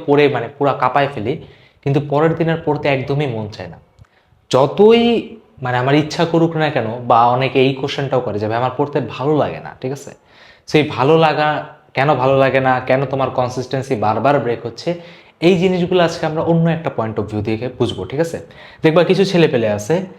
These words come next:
যারা একদিন পড়ে আর ভাই পড়তে মন চায় না, যেটা হলো কি ভাই তোমরা, তাই না? যে ভাই পড়ছি একদিন, খুব ফাটায় পড়ছি, কিন্তু পরের দিন যতই চাই না কেন, আমি জানি যে ভাই আমার ক্যারিয়ার শেষ হয়ে যাচ্ছে, তারপর ভাই পড়তে পারি না। কিন্তু টপারদের দিকে তুমি যদি তাকাও, যে ভাই টপাররা কেমনে জানি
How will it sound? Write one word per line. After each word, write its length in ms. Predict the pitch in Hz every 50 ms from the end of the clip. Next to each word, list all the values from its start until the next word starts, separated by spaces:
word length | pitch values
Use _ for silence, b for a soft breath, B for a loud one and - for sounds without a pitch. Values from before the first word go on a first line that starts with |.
| - _ _
যারা 280 | 123 123 120 127 131 - 131
একদিন 320 | 135 127 117 147 151 156 156
পড়ে 180 | 147 147 180
আর 140 | 180 143 120
ভাই 140 | 110 123 117 117
পড়তে 220 | - 120 - - 135
মন 160 | 135 135 135
চায় 140 | 135 143 139
না, 120 | 147 175 175
যেটা 200 | - 123 113 117
হলো 100 | 113 117
কি 120 | - -
ভাই 100 | 117 113 110
তোমরা, 260 | 139 139 139 139 147
তাই 140 | 139 135 143
না? 80 | 170 180 175 - b b b b b b b -
যে 60 | 113
ভাই 80 | 120 120 -
পড়ছি 320 | 156 165 165 165 - -
একদিন, 320 | 170 156 139 131 160 175 175 175
খুব 240 | - 226 220 220 -
ফাটায় 220 | 147 - 147 139 -
পড়ছি, 200 | 123 120 - 165
কিন্তু 180 | 160 165 156 156
পরের 300 | - 151 151 156 151 143
দিন 200 | 151 147 131 -
যতই 480 | - 135 135 139 135 - 233 240 240 233
চাই 320 | - - 160 139 139 143
না 180 | 139 139 131 123 -
কেন, 180 | - 123 123 120
আমি 200 | 110 117 127 120
জানি 260 | 120 131 139 143 135
যে 120 | 113 117
ভাই 80 | 107 110
আমার 200 | 107 110 120 123 120 B B B B B B B _
ক্যারিয়ার 380 | - 143 135 143 156 165 165
শেষ 220 | 170 - 160 147 -
হয়ে 120 | 151 139
যাচ্ছে, 220 | 131 117 - - -
তারপর 260 | 117 117 123 131 123
ভাই 100 | 131 127 -
পড়তে 200 | 135 123 - 139
পারি 200 | 120 123 123 117
না। 140 | 113 120 123 - - b b b b b b b b b
কিন্তু 180 | - 185 180 208
টপারদের 640 | - - 196 190 185 190 226 233 233 220 247 226
দিকে 160 | 208 233 220 233
তুমি 180 | 226 208 208
যদি 120 | 208 208 202
তাকাও, 320 | - 143 117 - 135 151
যে 80 | 160 180
ভাই 120 | 196 196 196 196
টপাররা 580 | 202 202 202 208 240 240 247 254 247 247 - -
কেমনে 480 | - 220 233 254 277 277 277 294 302 277
জানি 440 | 208 190 151 123 120 127 151 190